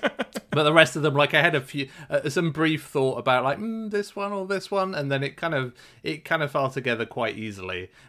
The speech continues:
Speaker 2: which you could see, I, I guess you could look at that two ways. One, it means that there was a lot of not particularly memorable episodes in seasons three and four, or, or sec-, or that there were just some really good standout ones. So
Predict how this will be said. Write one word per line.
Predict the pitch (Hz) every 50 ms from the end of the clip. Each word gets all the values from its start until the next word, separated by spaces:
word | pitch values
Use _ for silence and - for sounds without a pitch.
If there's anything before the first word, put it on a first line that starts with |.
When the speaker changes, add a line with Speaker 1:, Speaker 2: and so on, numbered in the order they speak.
| _ -
Speaker 2:
which | 123 120 120 127 - - - - 196 190 - _ _ _ _ _ _ _ _ - - - - - 196
you | - 226 240 220
could | - 214 -
see, | - 202 185 160 156 151
I, | 147 160 165 143 147
I | 156
guess | 151 160 147 -
you | 160
could | 135 - 143 123
look | 139 135 135
at | 139
that | 123 120 117 107 123
two | - 139 120
ways. | 110 120 123 131 131 123 123
One, | 117 110 113 113
it | 107 98
means | 110 113 110 104 101
that | 110 101
there | 104 104 101
was | 101 98 104
a | 107 98
lot | 104 101 -
of | 101 101 98 101 _ -
not | 123 117 107 95 -
particularly | - 117 - - 110 - - 104 104 104 104
memorable | 104 110 107 104 104 98 113 104 104
episodes | 110 107 - 123 - - 135 120 123 120
in | 127 123 127
seasons | 131 147 131 127 139 139 131
three | 135 151 135 135
and | 135 139 135
four, | 160 156 156 170 170 -
or, | 110 107 107 107 110
or | 120 113 113 117
sec-, | - - 120 120 - -
or | 120 117 120 120 120 127
that | 131 123 110 113
there | 123 127
were | 123 127
just | 127 131 123 -
some | - 143 131 135
really | 139 135 139
good | 135 160 151 139
standout | - - 202 180 170 151 120 95 95 92
ones. | 95 95 92 90 92 95 -
So | - - 101 101 101